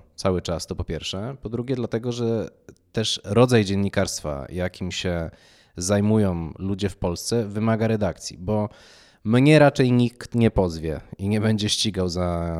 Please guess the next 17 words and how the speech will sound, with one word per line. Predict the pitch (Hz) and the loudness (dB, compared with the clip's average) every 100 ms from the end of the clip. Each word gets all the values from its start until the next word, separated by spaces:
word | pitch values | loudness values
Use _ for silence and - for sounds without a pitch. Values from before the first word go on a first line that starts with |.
| 80 | -6
mm, | 69 87 87 82 82 82 87 | -8 -8 -8 -10 -14 -14 -10
nie | 92 | -8
wiem, | 85 85 | -8 -2
naruszenie | 98 101 - 113 104 | 0 0 2 0 0
dóbr | 92 101 - - | 0 -4 -4 -6
osobistych. | 98 - 85 80 - 71 | -4 -4 -6 -8 -10 -8
Zajmuję | 92 98 98 | -6 -2 -4
się | 92 90 | -4 -6
zagranicą. | 90 82 76 - - - _ - - - | -6 -6 -8 -10 -14 -16 _ -20 -20 -4
Ale | 107 117 | 0 0
dziennikarze, | 127 135 135 135 | 0 0 2 0
którzy | 139 - 123 | -2 -6 -6
zajmują | 117 117 117 113 107 | -2 0 2 0 -2
się | - 107 104 104 | -2 0 2 2
nieprawidłowościami, | 107 110 101 98 98 92 - 92 87 87 87 85 85 - | 0 0 0 -2 -2 -4 -6 -4 -4 -4 -4 -6 -8 -8
e, | 82 82 85 85 82 | -10 -8 -6 -6 -6
korupcją, | - 120 95 - - 87 85 85 87 | 0 2 2 0 -4 -2 -2 -4 -6